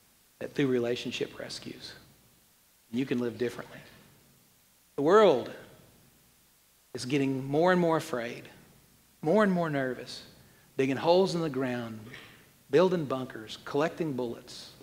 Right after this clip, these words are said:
investing in the Cougar Ran, collecting up canned goods. But your faith in a God that in relationship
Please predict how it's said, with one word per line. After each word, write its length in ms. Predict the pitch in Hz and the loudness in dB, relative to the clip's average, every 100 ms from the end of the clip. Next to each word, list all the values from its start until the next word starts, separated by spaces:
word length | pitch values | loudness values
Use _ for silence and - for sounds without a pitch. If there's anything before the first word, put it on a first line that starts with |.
| - | -16
investing 440 | 120 147 160 - | -4 -2 -2 -4
in 60 | 147 | -4
the 60 | 131 | -2
Cougar 280 | 139 120 | -2 -2
Ran, 280 | 110 113 113 - - - _ _ | -4 -10 -16 -20 -20 -20 _ _
collecting 320 | - 160 160 147 | -6 -6 -2 -4
up 120 | - | -4
canned 300 | 135 123 113 | -8 -8 -8
goods. 380 | 113 - - - - _ _ _ _ _ _ _ _ _ _ _ _ _ _ _ _ _ | -12 -16 -18 -20 -20 _ _ _ _ _ _ _ _ _ _ _ _ _ _ _ _ _
But 140 | - - | -10 -4
your 100 | 139 | -2
faith 580 | - 143 156 156 - - - - - _ - | -2 -2 -2 -4 -10 -20 -20 -20 -20 _ -8
in 120 | 135 | -6
a 40 | |
God 400 | 131 117 104 107 104 - - - _ _ - | -2 -2 -2 -6 -10 -18 -20 -20 _ _ -10
that 100 | 113 | -8
in 100 | 113 | -6
relationship 880 | 117 120 127 - 110 - - - | -6 -4 -6 -6 -8 -8 -10 -14